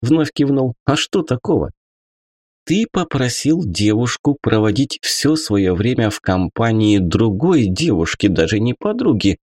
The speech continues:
Это так-то очень серьёзная просьба». Пожимаю плечами.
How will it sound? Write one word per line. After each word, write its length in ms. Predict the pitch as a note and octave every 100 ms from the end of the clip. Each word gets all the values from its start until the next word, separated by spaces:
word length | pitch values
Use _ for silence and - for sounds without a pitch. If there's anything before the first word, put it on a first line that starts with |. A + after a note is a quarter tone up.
| _ _ _
Это 360 | A2 B2 E3+ F3
так-то 400 | - D3+ D#3 -
очень 400 | D#3+ D#3+ D#3 E3
серьёзная 840 | D#3+ - F3+ F#3 C#3 C#3 E3 G3 G3+
просьба». 460 | - D#3+ G#2 - - - _ _ _ _
Пожимаю 460 | G#2+ - F2+ F2 E2+
плечами. 480 | - G2 - D#2+ E2